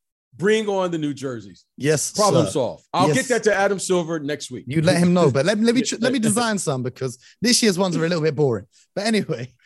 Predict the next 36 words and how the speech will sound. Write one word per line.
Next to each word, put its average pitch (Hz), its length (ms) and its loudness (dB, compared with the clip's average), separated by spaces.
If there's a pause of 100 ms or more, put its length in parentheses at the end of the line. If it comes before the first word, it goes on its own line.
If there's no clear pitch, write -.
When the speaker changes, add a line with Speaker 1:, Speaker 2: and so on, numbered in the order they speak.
(340)
Speaker 2:
question 247 320 0
from 196 220 2
Matthew 214 340 4
Speaker 1:
<laughs> 202 100 4
Speaker 2:
McDonald. 147 520 -2 (380)
He 233 160 -2
says, 147 540 -2 (320)
"Do 202 80 -2
you 269 200 2
think 247 240 -2
they 214 100 2
should 202 180 -2
bring 208 180 -2
in 202 100 2
a 185 40 2
rule 175 340 -4
to - 120 -14
be 160 120 -4
an 156 60 -4
all-star, 143 540 -4
such - 300 -10
as 127 180 -6
certain 175 360 -2
amount 156 240 -4
of 120 80 -10
games 120 260 -4
played 160 400 -4 (320)
or 143 400 0
team 156 240 -6
records, 131 420 -6
such 113 240 -10
as 107 80 -16
being 135 240 0
above 120 240 -2
five 117 220 -2
hundred, 101 360 -6